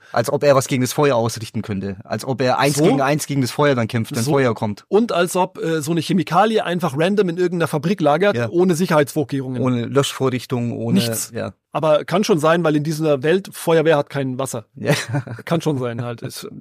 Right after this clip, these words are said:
Speaker 2: äh, zumindest, äh, konsistent in, im Rahmen de-, der Welt, die
Speaker 1: Ja.
Speaker 2: da etabliert
Speaker 1: So.
Speaker 2: wird. Dieser Chaplin-Welt, Alter.
Speaker 1: Ja, wirklich Chaplin-Welt.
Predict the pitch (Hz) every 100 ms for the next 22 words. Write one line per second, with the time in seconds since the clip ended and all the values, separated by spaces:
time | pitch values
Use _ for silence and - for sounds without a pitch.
0 | - - 65 160 180 208 - 214 208 _
1 | - - - 180 175 - 180 196 190 175
2 | 196 160 160 202 180 180 - - - 165
3 | 147 135 139 120 - 123 110 123 123 127
4 | 110 110 104 _ _ - 135 143 - 190
5 | 160 143 127 131 - 127 98 101 - _
6 | 110 110 110 - - 98 95 90 85 92